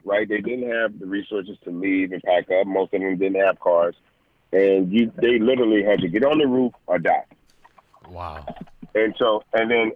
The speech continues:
Speaker 1: again, and then we're go-, I, even with Trey, right? Trey's house was flooded out. So Trey the Truth is spending every day going out, helping people, bringing people what they need.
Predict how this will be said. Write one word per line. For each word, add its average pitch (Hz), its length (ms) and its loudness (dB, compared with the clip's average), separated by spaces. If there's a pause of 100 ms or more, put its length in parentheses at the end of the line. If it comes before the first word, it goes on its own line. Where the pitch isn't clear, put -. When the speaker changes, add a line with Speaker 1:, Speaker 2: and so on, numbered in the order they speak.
Speaker 1:
again, 113 340 0
and 95 140 -2
then 95 140 0
we're 117 140 0
go-, 110 160 0 (200)
I, 135 180 2
even 185 260 0
with 175 160 -4
Trey, 180 400 0 (100)
right? 143 360 2
Trey's 202 360 0
house 117 260 0
was 107 180 -10
flooded 87 320 -2
out. 73 120 -10 (500)
So 123 120 2
Trey 170 240 2
the 165 80 4
Truth 185 260 4
is 139 100 0
spending 139 340 2
every 143 260 4
day 151 380 2 (520)
going 143 320 2
out, 131 300 0
helping 143 340 -4
people, 131 600 -2
bringing 139 340 -2
people 131 240 -2
what 131 200 0
they 143 180 0
need. 147 500 2